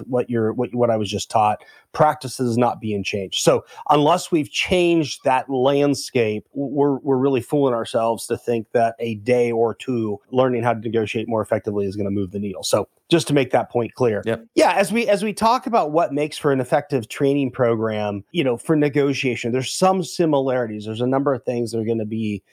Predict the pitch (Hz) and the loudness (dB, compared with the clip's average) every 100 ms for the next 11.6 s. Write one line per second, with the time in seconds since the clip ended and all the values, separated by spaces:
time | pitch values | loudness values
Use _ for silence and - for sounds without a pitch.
0 | _ _ 127 120 - 135 123 120 117 107 | _ _ -2 0 0 0 2 0 -2 -4
1 | 127 - 117 113 104 113 104 101 110 104 | -6 -4 -2 -4 -4 -6 -6 -4 -2 -2
2 | 98 95 95 139 143 135 147 131 - 143 | -2 -4 -4 0 2 4 2 0 -2 -2
3 | 127 - 135 135 139 123 143 120 113 113 | -2 0 0 0 -6 -2 0 2 2 0
4 | 113 120 110 104 - 117 110 104 _ _ | -2 0 0 -2 -2 -2 0 -4 _ _
5 | - 151 131 123 120 123 131 123 117 123 | 0 2 2 2 4 4 2 -2 -2 0
6 | 117 113 110 - - 127 117 131 127 117 | 2 2 0 -6 -4 0 2 2 2 0
7 | 110 107 120 123 123 120 113 113 - - | 0 0 0 0 0 0 0 -2 -4 -4
8 | 120 123 120 110 110 110 135 123 117 104 | 0 2 2 0 -4 -4 -2 0 0 -2
9 | 113 110 107 101 113 104 107 - 135 147 | -2 -2 -2 -2 -2 -2 -4 0 4 4
10 | 123 104 131 127 120 - 117 107 - 117 | 2 0 2 2 0 0 -4 -2 -4 -2
11 | - 117 110 110 107 | 0 0 0 -2 -4